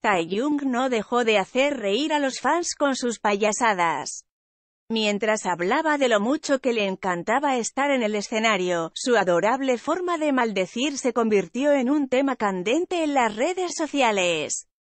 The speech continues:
Los fanáticos también se alegraron de ver a Taeyong finalmente conocer a Anderson Paak del dúo de R B Silk Sonic, un artista que adora.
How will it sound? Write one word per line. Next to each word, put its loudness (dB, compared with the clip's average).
Los 0
fanáticos -2
también -2
se 0
alegraron 2
de 0
ver -2
a 0
Taeyong 0
finalmente -2
conocer -2
a 0
Anderson 0
Paak 2
del -2
dúo -2
de -2
R 0
B 0
Silk -4
Sonic, -4
un -4
artista -4
que 0
adora. 0